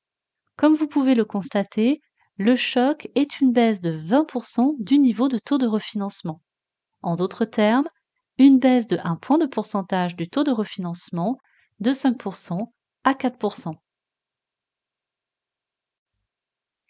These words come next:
Qu'attendons-nous de cette simulation ?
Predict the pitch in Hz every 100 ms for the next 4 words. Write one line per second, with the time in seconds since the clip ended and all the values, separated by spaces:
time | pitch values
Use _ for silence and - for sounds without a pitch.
0 | _ _ _ _ 269 330 294 254 226 208
1 | 208 269 - _ 180 220 302 - 247 -
2 | 226 208 196 180 175 160